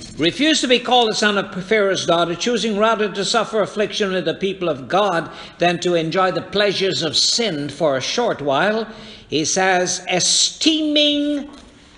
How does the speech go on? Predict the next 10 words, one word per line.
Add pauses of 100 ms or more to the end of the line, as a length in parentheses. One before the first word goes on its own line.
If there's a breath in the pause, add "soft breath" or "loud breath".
the
reproach (480)
of
Christ.
When
somebody
says,
"You're
a
Christian?"